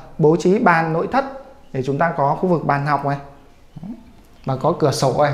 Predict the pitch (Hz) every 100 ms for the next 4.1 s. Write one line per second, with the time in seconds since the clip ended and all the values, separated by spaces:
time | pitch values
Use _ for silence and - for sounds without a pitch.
0 | - 139 139 160 151 143 143 135 143 160
1 | 160 147 131 139 131 127 151 156 147 117
2 | - - - - - - - - 131 -
3 | 127 123 - - - 156 131 135 196 170